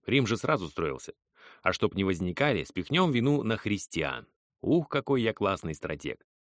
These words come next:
Императоры — это, конечно, вообще отдельная песня. Один удивительнее другого. Сидели бы у себя в домах, да занимались бы непотребствами под нежные звуки кефары. Но нет. Нашей величественной особе же скучно.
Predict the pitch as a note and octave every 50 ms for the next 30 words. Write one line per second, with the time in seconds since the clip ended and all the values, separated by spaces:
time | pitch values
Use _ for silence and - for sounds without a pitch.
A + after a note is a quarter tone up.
0 | _ - F2+ - D3 F3+ G3+ F#3+ D#3+ C#3 C3+ C#3 A#2+ G#2+ G#2+ A#2+ C3 A#2 - G#2
1 | F#2 F#2 E2 - - - B2 A#2+ E2+ D2 D2 D#2+ D2 C#2 C#2 C2+ C2 C2 D2+ D2
2 | C2 - B1 A#1 - - _ _ _ _ _ _ - E2 F2+ G#2+ F3 G3+ F3 C3+
3 | G2 F#2+ A2 A#2+ A#2+ G#2 F#2 F2 E2+ D#2 D2 D2 C#2 C#2 C#2 B1 A1+ - _ _
4 | _ _ _ _ _ _ _ _ - - - B2 D3 G3 G3+ F#3 D#3 C#3 C#3 -
5 | - A2+ A2+ G#2+ F2+ E2 E2+ F2+ B2+ F3 F3+ C#3+ - - D#2+ E2+ D#2 F2+ E2 F2
6 | A2+ D#3 F#3 F#3+ F3 C#3+ A#2+ G#2+ B2 A#2+ G#2+ - G#2 - A2 D3+ - - - -
7 | A#2+ A2 G#2+ G2 E2+ - - E2 D2+ D2 F2 C3 D#3 A2+ G2 G#2 G2 E2 D2+ D#2+
8 | E2+ D#2+ - D2 D#2 C#2 - C#2 C2+ C2 - - _ _ _ _ _ _ _ _
9 | _ _ - C#2+ D2+ D#2+ D#2 D2+ D#2+ F2+ F2 - - - _ _ _ _ _ _
10 | _ _ _ _ - - G2 B2+ C3 - A#2 A2+ G2 G2 G2 A#2+ B2 - A#2+ -
11 | - F#2+ F#2+ F#2+ F2 D#2+ E2 - A#2+ C3 A#2+ A#2+ F#2+ F#2+ F#2 - - - - -
12 | E3 F3+ - - - - - - - -